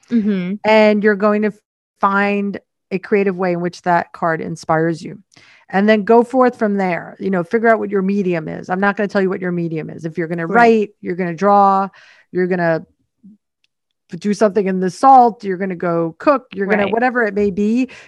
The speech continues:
Speaker 2: you're gonna focus in on creating something new from that. And then
Speaker 1: Right.
Speaker 2: that's the per-, the perception is also, like, whether you're meditating, whether you're really thinking about what the card was drawn, whether you're gazing into the candle.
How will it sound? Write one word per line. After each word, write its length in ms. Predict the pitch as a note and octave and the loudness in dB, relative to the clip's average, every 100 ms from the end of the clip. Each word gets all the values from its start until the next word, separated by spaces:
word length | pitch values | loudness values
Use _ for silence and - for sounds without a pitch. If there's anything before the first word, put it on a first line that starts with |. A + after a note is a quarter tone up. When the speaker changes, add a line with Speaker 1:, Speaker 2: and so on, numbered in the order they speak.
| - | -4
Speaker 2:
you're 120 | A3 | 2
gonna 160 | A#3+ | 2
focus 420 | - B3 B3 B3+ A3 | 4 2 4 2 2
in 120 | A#3 | 2
on 200 | G#3+ G3 | 2 0
creating 420 | F3+ A3+ G#3 G3+ | 0 2 2 2
something 420 | F#3+ F3+ F#3 F3 | -4 -6 -4 -6
new 220 | F3 F#3+ E3+ | -4 -4 -6
from 320 | - F3 E3 | -4 -4 -2
that. 200 | D3+ - _ _ | -10 -12 _ _
And 220 | - F#3+ | -6 -4
then 240 | F#3 F3+ E3+ _ - | -4 -6 -10 _ -6
Speaker 1:
Right. 320 | G3+ F#3 F#3 | -4 -4 -4
Speaker 2:
that's 240 | G#3 G3+ - | -2 -4 -6
the 120 | A3+ | -10
per-, 220 | - G#3+ | -6 -6
the 160 | F#3+ G3 | -6 -8
perception 560 | G#3 F#3 B3 B3 - | -6 -2 0 0 -6
is 140 | G#3 F#3 | -6 -4
also, 280 | F#3+ F#3 G3 | -6 -6 -6
like, 400 | F3+ F3 E3 _ _ _ _ | -4 -6 -8 _ _ _ _
whether 300 | F#3 F#3 F#3+ | -6 -4 -2
you're 140 | F#3+ | -2
meditating, 640 | G3+ A3 G3+ - F3 E3 | 2 2 2 -2 -6 -6
whether 220 | E3 F3 F3+ | -8 -4 -4
you're 300 | F3+ F3+ E3 | -4 -4 -6
really 380 | D#3+ F#3+ F#3+ | -4 -2 -2
thinking 260 | F#3+ F#3+ F3+ | -4 -8 -8
about 260 | F3+ F#3 F#3+ | -4 -4 -4
what 240 | F3+ F3+ | -8 -8
the 60 | F3+ | -12
card 320 | - A3 G3 | -4 -4 -4
was 160 | F3+ | -8
drawn, 340 | E3 F3+ E3 D#3 | -10 -12 -10 -8
whether 180 | F3 F3+ | -8 -8
you're 100 | F3+ | -6
gazing 400 | F3 F#3 F3+ F#3 | -4 -6 -6 -10
into 200 | E3+ F3+ | -12 -12
the 120 | F3 | -14
candle. 760 | F3 A#3 A3 F#3+ E3+ D#3+ D#3 | -10 -6 -4 -4 -4 -4 -8